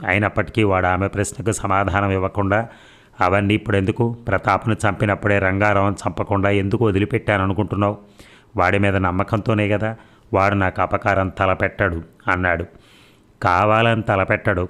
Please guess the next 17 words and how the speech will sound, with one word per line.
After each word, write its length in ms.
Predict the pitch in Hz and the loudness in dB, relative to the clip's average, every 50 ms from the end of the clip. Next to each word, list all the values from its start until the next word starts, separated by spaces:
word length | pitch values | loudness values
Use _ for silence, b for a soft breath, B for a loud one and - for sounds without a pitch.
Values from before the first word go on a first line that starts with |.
| - - | -2 -2
కానీ 220 | 95 95 95 95 | 0 0 0 -2
పరిస్థితులు 640 | 85 - 92 92 107 110 - - 123 - - 123 110 | 0 0 0 2 2 0 0 -4 -4 -2 -2 -2 -4
ప్రోత్సహించి 760 | 110 - 98 98 101 - - - 120 95 107 107 - - 104 | 0 0 0 0 0 -2 -2 -4 -2 0 0 -2 -2 -6 -6
తలపెడితే 640 | - 104 95 95 - 117 104 104 - - 123 127 - - B B B B B B B B B B B _ - | -4 -2 -2 0 0 0 -2 0 0 -2 -2 -2 -4 -10 B B B B B B B B B B B _ -10
క్షమించి 540 | - - - 113 104 110 117 113 - - 120 | -6 -2 0 0 2 2 2 0 0 0 0
వదిలిపెడతానులే," 880 | 104 95 95 110 104 - 98 92 - - 98 92 85 82 85 78 - - - - | 0 2 2 0 0 0 -2 -4 -2 -2 -2 -2 0 -2 -4 -4 -6 -10 -8 -4
అన్నాడు 360 | 104 95 92 98 95 92 90 101 | -2 -2 0 2 0 0 0 0
గురువులు. 480 | 101 101 101 92 95 90 90 82 80 - B B B B B B B B B | 0 0 0 0 0 -2 -2 -4 -6 -8 B B B B B B B B B
సాయంత్రం 600 | - - - 98 95 101 113 110 95 - 107 101 92 | -10 -2 0 2 2 2 2 0 0 0 0 2 2
ఐదు 220 | 90 95 104 107 | 2 2 2 2
గంటలకు 440 | 101 101 98 92 - 107 107 85 101 | 2 0 -2 0 0 -2 0 0 0
గదిలోంచి 640 | 87 95 95 90 104 107 107 107 101 90 - - | 0 0 0 2 2 2 2 2 0 -2 -4 -4
బయలుదేరాడు 640 | 92 90 90 92 98 98 101 95 90 92 90 90 98 | -2 0 0 2 2 2 2 2 2 0 0 0 0
గురువులు. 460 | 104 107 107 95 98 98 98 90 85 | 0 0 2 2 2 2 0 0 -2
బయలుదేరే 560 | 85 87 98 98 92 101 113 107 104 101 101 | -4 -4 -4 -2 0 0 2 2 2 0 0
ముందు 260 | 98 95 101 104 98 104 | 0 0 0 0 2 2
ఈశ్వరితో, 680 | 101 110 104 - - - 101 98 - - 101 92 92 | 2 0 0 -2 -4 -2 -2 -2 -2 0 -2 -2 -2